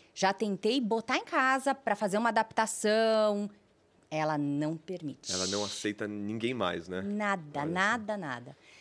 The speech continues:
Speaker 1: E ela não faz questão de ser simpática, assim, com
Speaker 2: <laughs>
Speaker 1: outros cães.
Speaker 2: Ela mostra que ela que manda mesmo, né?
Speaker 1: É, só,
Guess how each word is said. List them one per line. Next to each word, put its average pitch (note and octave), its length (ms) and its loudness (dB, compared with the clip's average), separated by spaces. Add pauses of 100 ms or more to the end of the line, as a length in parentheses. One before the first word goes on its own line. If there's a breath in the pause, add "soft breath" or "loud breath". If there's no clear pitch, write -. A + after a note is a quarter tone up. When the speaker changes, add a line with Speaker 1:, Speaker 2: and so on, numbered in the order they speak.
(240 loud breath)
Speaker 1:
E C#3 80 -4
ela D3 160 2
não G#3 80 -4
faz B3 180 -4
questão F#4+ 380 -2
de F#4 80 -6
ser F#4 140 -4
simpática, B3 500 0
assim, G3 160 -2
com G3+ 140 0
Speaker 2:
<laughs> - 20 4
Speaker 1:
outros G3+ 320 2
cães. G3 720 4
Speaker 2:
Ela G#2 180 2
mostra A#2 320 2
que A#2+ 80 -2
ela B2 140 2
que C3+ 100 -8
manda A2 360 2
mesmo, F#2 320 -2
né? G2+ 160 -4 (100)
Speaker 1:
É, D3+ 320 -2
só, F#3 320 2